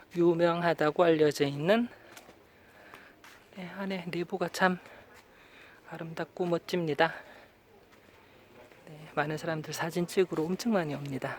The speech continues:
서양인들 포함해서요. 전 세계에서 사람들 다 오는 것 같아요.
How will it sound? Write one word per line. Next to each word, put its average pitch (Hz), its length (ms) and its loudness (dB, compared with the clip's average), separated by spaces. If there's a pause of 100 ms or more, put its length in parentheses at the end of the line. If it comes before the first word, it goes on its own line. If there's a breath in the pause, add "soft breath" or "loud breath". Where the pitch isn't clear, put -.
서양인들 156 580 -2
포함해서요. 151 680 -4 (640 loud breath)
전 160 200 -10
세계에서 147 460 -2
사람들 147 400 0
다 139 220 2
오는 151 200 -2
것 147 140 -4
같아요. 160 420 -4